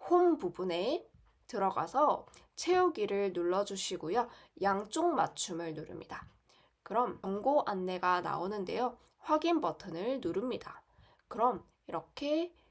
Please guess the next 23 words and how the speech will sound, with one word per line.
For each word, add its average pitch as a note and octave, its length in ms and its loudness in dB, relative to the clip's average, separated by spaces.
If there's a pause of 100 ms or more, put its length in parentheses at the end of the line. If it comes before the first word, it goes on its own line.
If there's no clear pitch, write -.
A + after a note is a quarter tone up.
(400)
텍스트가 A#3 800 0
우리가 A3+ 300 0
지정했던 A3+ 800 0
열 F#3+ 220 2
너비에 G3+ 400 4
맞춰서 B3 720 2
나오는 F#3+ 500 -2
것을 F3 300 -10
확인할 A#3+ 340 -4
수 F#3 140 -8
있죠. - 220 -14 (240)
이렇게 F3+ 200 -14
글자 A#3 540 0
크기가 B3+ 400 -4
다르면 D4+ 600 -6 (680)
이렇게 B3 540 -8 (320)
맞춰주시면 F3+ 840 -6
됩니다. - 380 -14 (920)
그리고 - 260 -8
다시 D#4 760 -4 (240)
한 A3+ 200 -12
번 A3+ 180 -6
더 A3 360 -2